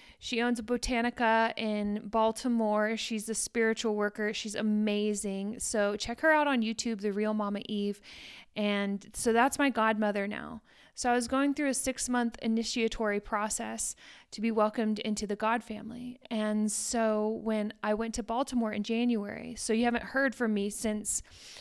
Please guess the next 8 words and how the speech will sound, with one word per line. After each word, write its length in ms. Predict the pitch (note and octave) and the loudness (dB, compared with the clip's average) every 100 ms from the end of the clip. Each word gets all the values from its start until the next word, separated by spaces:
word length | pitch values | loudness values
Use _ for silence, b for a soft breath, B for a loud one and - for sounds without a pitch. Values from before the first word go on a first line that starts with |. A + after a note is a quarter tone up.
| B - | B 0
I 540 | A3 G#3+ G3+ G3+ G#3+ G#3 - - - | 4 4 4 0 -4 -10 -16 -20 -6
became 400 | A#3 A3 A#3 G#3+ | -4 -2 -2 0
welcomed 460 | G3+ G#3 A3 G#3 G3 | 2 0 0 -2 -2
into 240 | G3+ G#3+ | -4 -4
this 200 | G3 F#3+ | -4 -6
God 280 | - G3 G3+ | -4 -4 -2
family. 440 | G#3 G3 F#3+ F#3+ - B B B B - | -4 -4 -4 -6 -10 B B B B -4
Um, 420 | G3 F#3 F#3 | -2 -2 -4